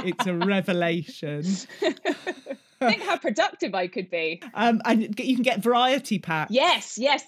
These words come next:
Speaker 2: This is a really disgusting, um, habit that I will share. Um, full <laughs> disclosure, and it's not good for the keyboard. But sometimes, um, when I'm,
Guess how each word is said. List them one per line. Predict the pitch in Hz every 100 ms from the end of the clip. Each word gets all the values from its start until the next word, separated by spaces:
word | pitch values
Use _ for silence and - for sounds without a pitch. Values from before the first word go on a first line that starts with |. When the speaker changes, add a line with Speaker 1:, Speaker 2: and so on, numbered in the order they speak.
| -
Speaker 2:
This | 233
is | 262
a | 240
really | 214 220
disgusting, | 214 202 - 214 220 202 175 170
um, | 175 165
habit | 185 185 180 -
that | -
I | 180
will | 170
share. | 185 - 180 175 220 226
Um, | 196 185 180 -
full | 240 208
<laughs> | 202
disclosure, | - 190 185 190 196
and | 185
it's | 180 - - -
not | 208 226 -
good | 214 185
for | 190
the |
keyboard. | 196 226 214 180 160 156
But | 214 - -
sometimes, | - 233 247 277 262 254 190
um, | 196 185 185 - - - _
when | 196 208 202
I'm, | 196 190 185 170